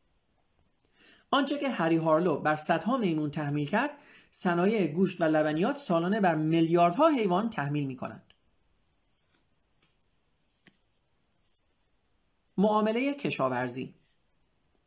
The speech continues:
چطور کشاورزان رفتار خود را توجیه می‌کردند؟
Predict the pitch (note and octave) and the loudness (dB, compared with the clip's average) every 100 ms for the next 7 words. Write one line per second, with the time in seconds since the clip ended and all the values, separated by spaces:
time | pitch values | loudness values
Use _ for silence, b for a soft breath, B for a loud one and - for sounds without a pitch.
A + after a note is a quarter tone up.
0 | _ _ _ _ _ _ _ _ _ _ | _ _ _ _ _ _ _ _ _ _
1 | _ _ _ _ _ _ - D4+ D#4 D#4+ | _ _ _ _ _ _ -4 0 2 2
2 | - D#3+ D3 C#3+ C#3 G3+ D#3 C3+ - C#4 | 0 0 0 0 0 0 0 -4 -4 -4
3 | C4 A#3+ A#3 G#3 D#3 C#3+ E3 C3+ B2+ A2+ | -2 -4 -2 -2 -2 0 -4 -4 -6 -8
4 | - - | -8 -16